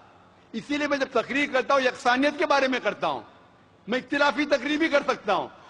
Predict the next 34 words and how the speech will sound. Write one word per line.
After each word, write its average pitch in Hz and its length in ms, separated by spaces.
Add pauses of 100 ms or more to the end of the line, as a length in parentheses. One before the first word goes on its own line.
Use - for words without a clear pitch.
लेकिन 262 140
उससे 294 180
कोई 302 160
फायदा 226 320
नहीं। 170 140 (220)
मैं 254 220
चाहता 240 340
हूँ 294 140
कि 285 60
आप 269 140
हक 220 120
की 285 100
तरफ 240 280
आए। 135 220 (420)
और 226 160
इंशाअल्लाह 254 680
मेरी 226 240
अगली 240 340
तकरीर 220 520 (640)
जो 185 480 (120)
अगले 220 240
शनिचर 208 420
है, 233 200 (400)
वो 247 220
है 240 280 (760)
कि 254 260 (720)
खुदा 240 340
का 254 160
तसव्वुर 247 880 (260)
मुख्तलिफ 247 400
मजाहिब 208 380
में, 131 220 (420)
concept 254 400
of 240 120